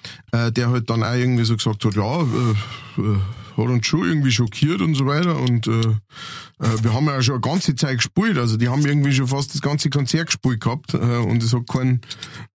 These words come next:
äh, und dann irgendwann, weiß ich nicht, ist einer, äh, draufgekommen, "Halt das, Moment einmal."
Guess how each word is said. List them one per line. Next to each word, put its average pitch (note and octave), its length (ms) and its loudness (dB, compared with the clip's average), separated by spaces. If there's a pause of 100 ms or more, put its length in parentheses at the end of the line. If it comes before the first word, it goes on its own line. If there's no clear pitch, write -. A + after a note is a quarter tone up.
(100)
äh, G#2+ 340 0 (100)
und A2+ 180 0
dann B2 140 0
irgendwann, C#3 580 2
weiß C#3 180 0
ich B2 60 2
nicht, A2 120 2
ist A2 140 2
einer, B2 380 0 (680)
äh, B2 360 0
draufgekommen, B2+ 840 0
"Halt G3+ 260 -2
das, C#3+ 260 0
Moment C#3 420 2
einmal." F#2+ 200 2